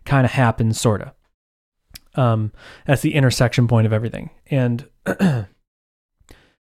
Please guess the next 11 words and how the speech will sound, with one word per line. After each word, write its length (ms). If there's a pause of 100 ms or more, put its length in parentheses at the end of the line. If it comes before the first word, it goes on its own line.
(380)
intersection 540
point 200
of 60
everything, 800
Alpine, 760
Livewire, 880
Xshow, 640
yeah, 120
yeah, 140
yeah, 180
yeah. 140